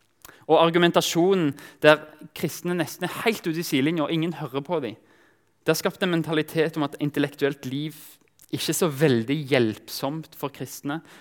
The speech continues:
og at kristendommen i alle fall er irrelevant for det intellektuelle livet. Hvordan skal vi leve i en sånn tid? Der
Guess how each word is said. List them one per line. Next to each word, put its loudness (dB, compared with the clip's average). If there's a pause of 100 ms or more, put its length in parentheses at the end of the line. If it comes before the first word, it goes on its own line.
og 0
at -16
kristendommen -2
i 2
alle 4
fall -2
er -4
irrelevant -4 (380)
for -6
det -2
intellektuelle -2
livet. -10 (3000)
Hvordan -14
skal -4
vi -2
leve -4
i -14
en -16
sånn -16
tid? -20 (1300)
Der 0